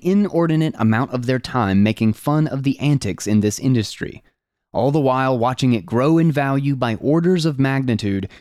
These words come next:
while denying that there's any true value behind what is being built. Unfortunately, over the years, I've seen more commonalities emerge between the no-coiner critics and certain flavors of maximalists.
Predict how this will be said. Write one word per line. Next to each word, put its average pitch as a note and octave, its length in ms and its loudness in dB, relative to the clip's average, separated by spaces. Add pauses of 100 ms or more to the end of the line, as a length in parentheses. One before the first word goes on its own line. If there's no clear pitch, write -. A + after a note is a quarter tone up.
(140)
while A2+ 200 0
denying D3 560 2
that A#2+ 100 -4
there's C#3 280 -2
any F#3+ 200 2
true E3 280 0
value C3 400 0
behind A#2 540 0
what A2 200 0
is A#2 140 -2
being G#2 300 0
built. A2 440 -4 (600)
Unfortunately, C#3+ 640 0
over C3+ 160 0
the C#3 120 -2
years, E3 340 2
I've D3 140 -2
seen D3 240 0
more C#3+ 200 2
commonalities C3+ 840 0
emerge B2 520 0 (300)
between D#3+ 300 0
the D3 80 2
no-coiner D3 580 0
critics A#2 540 -4 (260)
and B2 160 2
certain D#3+ 380 0
flavors A2+ 580 0
of A2 80 -2
maximalists. - 1000 -6